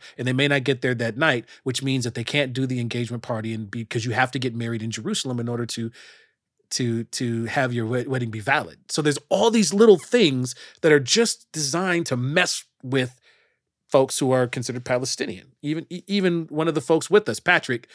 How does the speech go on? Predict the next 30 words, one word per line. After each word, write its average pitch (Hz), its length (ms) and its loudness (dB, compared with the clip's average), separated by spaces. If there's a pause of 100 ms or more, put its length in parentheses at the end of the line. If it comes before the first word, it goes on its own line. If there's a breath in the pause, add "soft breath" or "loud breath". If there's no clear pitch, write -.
(140 soft breath)
Miri, 123 360 -2 (200)
<laughs> - 180 -20
when 135 160 0
we 160 120 6
were 147 120 8
leaving 139 260 4
the 123 140 -2
airport, 143 340 2
his 135 160 0
middle 151 240 4
name 135 160 0
is 117 200 -4
Ablan, 131 420 0 (840)
which 120 120 -4
is 104 100 -2
an 107 80 -6
Arabic 113 300 -6
middle 143 180 0
name. 98 180 -12 (680 soft breath)
And 165 140 2
so 131 340 2 (100)
I 214 140 6
breezed 175 400 4
through, 156 400 6
first 131 340 -2
time 127 140 -2
this 165 120 0
has 147 100 0
ever 117 160 -2
happened. 117 400 -4